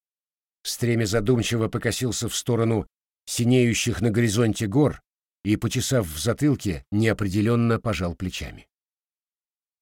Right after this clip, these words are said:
«А как иначе-то? Особливо, ежели в Персию». «Так по Хазару можно, вдоль берега. Корабли только нужны будут. А так еще и быстрее получится».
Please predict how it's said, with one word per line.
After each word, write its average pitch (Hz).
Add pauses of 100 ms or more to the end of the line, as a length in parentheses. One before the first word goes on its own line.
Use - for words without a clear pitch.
(1080)
«А 104
как 170
иначе-то? 156 (760)
Особливо, 120
ежели 127
в -
Персию». 101 (1800)
«Так 143
по 165
Хазару 175
можно, 98 (200)
вдоль 123
берега. 135 (600)
Корабли 180
только 123
нужны 107
будут. 85 (500)
А 90
так 117
еще 120
и 113
быстрее 117
получится». 143